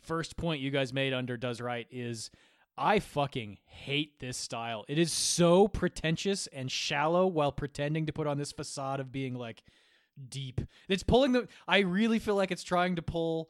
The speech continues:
the, that, that thing that works where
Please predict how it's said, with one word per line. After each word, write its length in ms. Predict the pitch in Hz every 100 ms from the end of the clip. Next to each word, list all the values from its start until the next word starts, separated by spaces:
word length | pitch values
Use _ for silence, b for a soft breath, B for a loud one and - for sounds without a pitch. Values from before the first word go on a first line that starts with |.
| _ _ -
the, 520 | 135 156 151 139 131 _ -
that, 240 | 147 127 -
that 180 | 139
thing 240 | 170 180 180
that 140 | 151
works 480 | 143 175 180 - -
where 460 | 151 165 147 139